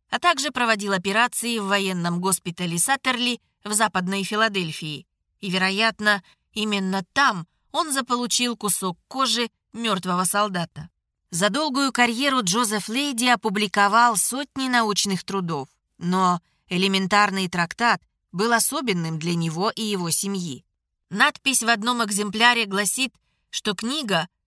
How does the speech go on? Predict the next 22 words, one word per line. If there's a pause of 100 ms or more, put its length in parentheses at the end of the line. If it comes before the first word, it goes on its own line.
(140)
переплетена
в
человеческую
кожу
солдата, (280)
который
умер
во
время
Великого
Южного
Восстания. (600)
Когда
жена
его
племянника
передала
копию (320)
в
колледж
врачей
Филадельфии,